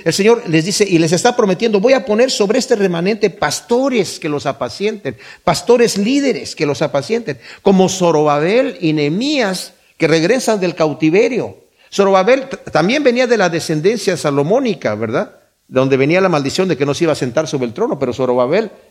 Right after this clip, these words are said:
era una buena persona, un buen líder, pero no se sentó en el trono de David. No obstante, fueron líderes, pastores que pastorearon al pueblo en los caminos de Dios y los apacentaron bien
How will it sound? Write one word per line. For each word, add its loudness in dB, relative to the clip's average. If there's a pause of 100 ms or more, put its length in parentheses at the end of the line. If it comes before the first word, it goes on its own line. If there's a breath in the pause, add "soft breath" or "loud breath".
(120 soft breath)
era 4
una 4
buena 0
persona, 0
un 0
buen 2
líder, -2
pero -2
no -2
se -10
sentó -6
en -4
el -8
trono -6
de -6
David. -2 (440)
No 2
obstante, 0
fueron 2
líderes, 0
pastores -2
que 0
pastorearon -2
al -6
pueblo 0 (460 loud breath)
en 2
los 2
caminos 0
de -2
Dios 0 (120)
y -2
los -2
apacentaron -4
bien -2